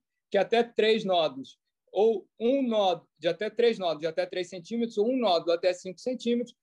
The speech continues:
o resultado do transplante de fígado era excelente, uma sobrevida maior que oitenta e oito por cento em cinco anos,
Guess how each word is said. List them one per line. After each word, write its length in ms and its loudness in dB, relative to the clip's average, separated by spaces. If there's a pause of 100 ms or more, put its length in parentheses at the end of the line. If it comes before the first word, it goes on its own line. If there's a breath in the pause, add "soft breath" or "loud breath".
(140)
o 80 -4
resultado 460 2
do 100 -6
transplante 460 -6
de 40 -20
fígado 260 0
era 120 4
excelente, 720 2 (340)
uma 140 0
sobrevida 560 0
maior 540 0 (400)
que 80 -8
oitenta 340 -8
e 60 -2
oito 320 -4
por 140 -12
cento 380 -4
em 140 -10
cinco 400 -4
anos, 320 2